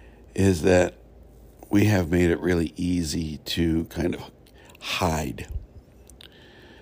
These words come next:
I was looking around the other day. I think it was a restaurant. We were at a restaurant. It was yesterday. I took my youngest son to get his bottom braces on his teeth.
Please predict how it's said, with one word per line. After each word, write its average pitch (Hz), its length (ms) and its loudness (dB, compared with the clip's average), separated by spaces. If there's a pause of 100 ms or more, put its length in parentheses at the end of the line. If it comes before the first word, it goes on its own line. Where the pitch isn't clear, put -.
(400)
I 87 120 0
was 87 420 -2 (1700)
looking 87 320 2
around 92 280 6
the 90 120 4
other 85 140 4
day. 82 240 2
I 82 40 4
think - 180 -4
it - 40 -6
was 76 120 -2
a 87 80 -2
restaurant. 78 400 -2
We 98 60 0
were 87 100 2
at 85 80 0
a 76 60 -2
restaurant. 82 580 -2 (380)
It 110 40 0
was 92 120 4
yesterday. 85 480 2 (440)
I 82 120 -4
took - 260 -4 (1160)
my 87 200 0
youngest 85 400 0
son 82 200 0
to 80 80 -4
get 80 160 -4
his 82 160 -6
bottom 87 520 4
braces 85 680 0
on 82 160 0
his 87 140 -4
teeth. - 500 -6